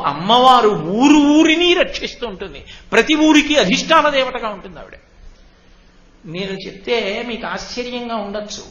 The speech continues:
ఒకానొకప్పుడు అయోధ్యా నగరాన్ని విడిచిపెట్టి వెళ్ళిపోయాడు మహారాజు. రామచంద్రమూర్తి యొక్క బిడ్డలు లవకుశుల్లో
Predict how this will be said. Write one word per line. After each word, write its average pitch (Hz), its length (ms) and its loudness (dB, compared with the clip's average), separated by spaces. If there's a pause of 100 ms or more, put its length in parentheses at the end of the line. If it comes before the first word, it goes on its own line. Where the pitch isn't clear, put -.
(140)
ఒకానొకప్పుడు 196 960 -4
అయోధ్యా 220 560 -2
నగరాన్ని 233 400 -6
విడిచిపెట్టి 208 480 -12
వెళ్ళిపోయాడు 202 500 -12 (460)
మహారాజు. 147 440 -4 (420)
రామచంద్రమూర్తి 196 800 -8
యొక్క 175 220 -8
బిడ్డలు 165 380 -6
లవకుశుల్లో 180 840 -6